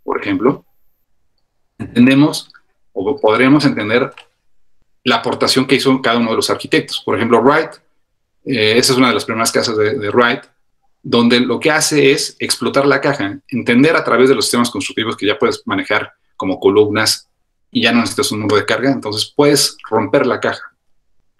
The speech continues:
Eso es la, la aportación de Wright. Claro, cuando está en la, ya gen-, llega a la casa de la cascada,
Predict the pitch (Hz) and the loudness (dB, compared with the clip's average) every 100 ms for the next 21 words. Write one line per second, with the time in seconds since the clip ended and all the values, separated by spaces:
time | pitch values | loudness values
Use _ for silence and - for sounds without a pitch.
0 | _ _ _ _ _ _ _ _ _ _ | _ _ _ _ _ _ _ _ _ _
1 | _ 123 139 117 107 104 101 98 98 95 | _ 0 0 -2 -2 -2 -2 -2 -2 -2
2 | 107 98 98 113 - - _ _ _ _ | 0 0 2 0 -2 -14 _ _ _ _
3 | _ _ _ _ _ _ _ _ - 127 | _ _ _ _ _ _ _ _ -4 -2
4 | 101 - 107 104 - 139 147 135 - - | -2 -4 -4 -2 0 2 2 0 -2 -8
5 | - - - 120 120 - 120 120 120 131 | -18 -16 -4 -2 -2 -2 -6 -2 2 2
6 | 113 101 117 127 120 123 120 127 120 139 | 2 -2 -2 0 0 -2 -2 0 0 -2